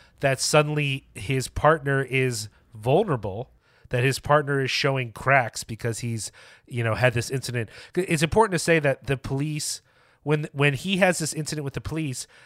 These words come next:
they're not fucking looking for him. He just sees cops and loses his shit,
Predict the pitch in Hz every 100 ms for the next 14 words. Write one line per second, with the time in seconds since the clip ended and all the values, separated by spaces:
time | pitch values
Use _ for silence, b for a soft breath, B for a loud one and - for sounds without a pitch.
0 | b 117 196 320 320 - 220 202 139 151
1 | 208 147 - 110 101 87 - 185 208 -
2 | - 202 214 - 180 175 165 - 139 131
3 | 151 151 151 139 127 - 131